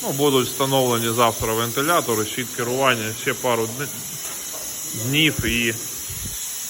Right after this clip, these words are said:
буде готовий зовнішній блок до відвантаження. І ось ще один стоїть.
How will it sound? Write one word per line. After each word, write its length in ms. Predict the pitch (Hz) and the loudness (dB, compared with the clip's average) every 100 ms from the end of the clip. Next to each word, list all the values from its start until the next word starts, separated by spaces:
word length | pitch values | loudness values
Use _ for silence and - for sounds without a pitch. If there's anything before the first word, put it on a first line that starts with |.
| - - - - - | -10 -10 -10 -10 -6
буде 320 | 127 147 135 | 2 4 6
готовий 460 | 131 139 151 135 120 | 6 6 6 6 4
зовнішній 560 | 120 123 120 113 - 117 | 4 4 4 -2 -4 -2
блок 300 | 127 131 113 | 0 0 2
до 100 | 113 | 0
відвантаження. 880 | 117 110 120 107 104 98 101 101 98 - - - - - - | 0 0 -4 -2 -4 -4 -4 -8 -8 -10 -10 -10 -10 -10 -4
І 60 | 143 | 2
ось 220 | 185 160 - | 2 2 -2
ще 200 | 131 127 | 0 2
один 300 | 117 110 107 - | 2 -2 -6 -6
стоїть. 480 | - 107 104 98 - | -6 -4 -4 -6 -8